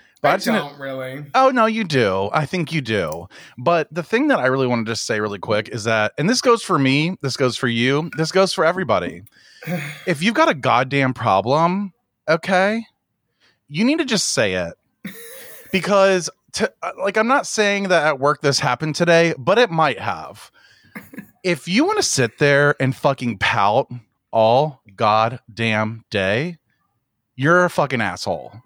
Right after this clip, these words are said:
Speaker 1: Like, get over
Speaker 2: Yeah.
Speaker 1: it. Like, get
Speaker 2: Yeah.
Speaker 1: over it. In a working environment especially. I can, like,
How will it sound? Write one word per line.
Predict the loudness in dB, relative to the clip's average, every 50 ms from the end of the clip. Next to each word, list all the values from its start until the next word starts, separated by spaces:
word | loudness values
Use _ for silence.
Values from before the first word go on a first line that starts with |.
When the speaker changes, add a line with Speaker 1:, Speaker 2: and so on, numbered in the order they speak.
| _ _ _ _ _ _ _ _ _ -4
Speaker 1:
Like, | -2 0 0 0 -2 -6 -18 -10 -4
get | 0 0 0 0 2 2
over | 2 2 4 2 2 2 2 2
Speaker 2:
Yeah. | 0 -4
Speaker 1:
it. | -6 -10 -10 -12 -12 _ _ _ _ -4
Like, | -2 -2 -2 0
get | 0 2 4 4
Speaker 2:
Yeah. | 4
Speaker 1:
over | 4 2 2 2 2 2 2
it. | 0 -2 -4 _ -2
In | 0 0
a | 2
working | 2 2 0 0 0 -2
environment | 0 2 2 2 2 0 -2
especially. | -2 -4 -4 -2 0 0 0 0 -4 -6 -4 -2 -2
I | -2 -2
can, | -2 -6 -6 0
like, | 0 0 0 0